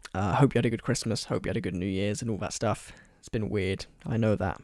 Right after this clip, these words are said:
but yeah, hopefully you managed to make of it, uh, some sort of good period, even if you just slept more, or read more, or watched more T V or something, or just disconnected from the rat race of work that we've all been in for the past fifty-one weeks.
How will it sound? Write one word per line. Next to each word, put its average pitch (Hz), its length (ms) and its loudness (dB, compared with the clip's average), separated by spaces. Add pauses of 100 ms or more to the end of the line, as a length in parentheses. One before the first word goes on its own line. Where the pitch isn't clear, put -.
but - 160 -2
yeah, 101 180 2 (140)
hopefully - 340 0
you 117 100 -2
managed 95 340 0
to - 40 0
make 107 280 2
of 104 120 0
it, - 140 2 (920)
uh, 92 300 -2 (920)
some 95 260 -6
sort - 200 -4
of 92 140 -6 (140)
good 90 220 -2 (100)
period, 92 500 -2 (300)
even 107 220 -4
if 90 100 -4
you 85 80 -6
just - 200 -6 (100)
slept - 400 0
more, 98 260 0 (100)
or - 180 -4
read 98 200 0
more, 92 300 -2
or 82 80 0
watched - 260 -2
more - 160 -2
T - 160 -6
V - 140 -4
or - 100 0
something, - 320 -4
or - 60 -2
just - 180 -6
disconnected - 640 -4
from 90 360 -2 (140)
the 95 100 -2
rat 87 260 0
race 98 320 0
of - 260 -2
work 98 400 2
that 95 80 0
we've 92 200 -2
all 92 120 -2
been 98 160 -4
in 92 140 0
for 87 100 -6
the 95 100 -2 (160)
past - 460 -4 (300)
fifty-one - 580 -4
weeks. - 360 -4